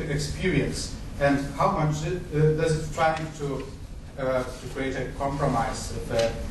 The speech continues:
uh, consumer, surrender to market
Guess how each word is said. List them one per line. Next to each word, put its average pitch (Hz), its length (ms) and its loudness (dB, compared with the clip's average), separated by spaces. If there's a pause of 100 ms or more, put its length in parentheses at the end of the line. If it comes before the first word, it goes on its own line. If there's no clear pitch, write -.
(300)
uh, 131 200 4
consumer, 147 600 4 (260)
surrender 156 520 4
to - 80 -2
market 143 420 2